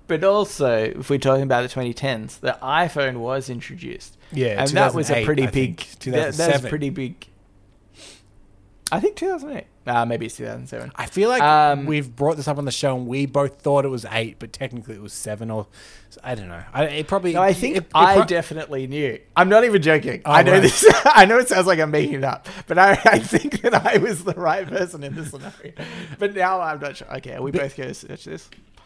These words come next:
Speaker 2: Um,
Speaker 1: When did the iPhone release? Oh, goddamn, it's two thousand seven. <laughs>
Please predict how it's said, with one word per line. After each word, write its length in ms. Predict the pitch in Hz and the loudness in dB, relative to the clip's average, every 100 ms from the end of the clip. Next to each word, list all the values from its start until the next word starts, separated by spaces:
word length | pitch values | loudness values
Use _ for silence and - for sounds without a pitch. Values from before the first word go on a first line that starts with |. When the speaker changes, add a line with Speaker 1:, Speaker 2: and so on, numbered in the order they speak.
| _ 156 | _ 0
Speaker 2:
Um, 340 | 160 151 147 | 2 0 -2
Speaker 1:
When 720 | 135 143 147 147 139 139 135 139 | -6 -4 -2 -4 -6 -12 -16 -16
did 540 | 143 139 135 135 - 135 | -12 -10 -8 -12 -16 -14
the 360 | 127 123 120 - - | -12 -12 -12 -16 -12
iPhone 840 | 123 131 131 - 123 120 117 117 - | -8 -6 -8 -12 -12 -12 -12 -16 -16
release? 760 | 117 117 127 131 107 - - - - _ _ _ _ _ _ _ _ _ _ _ _ _ _ _ _ _ _ _ - | -14 -12 -8 -8 -10 -16 -20 -20 -20 _ _ _ _ _ _ _ _ _ _ _ _ _ _ _ _ _ _ _ 10
Oh, 320 | 330 330 254 - | 12 12 12 10
goddamn, 260 | 226 202 | 6 6
it's 100 | 175 - | 4 4
two 80 | |
thousand 240 | 196 170 - 185 170 | 4 4 0 -6 -8
seven. 20 | - - 196 - - | -10 -6 -6 -6 -8
<laughs> 140 | 196 | -8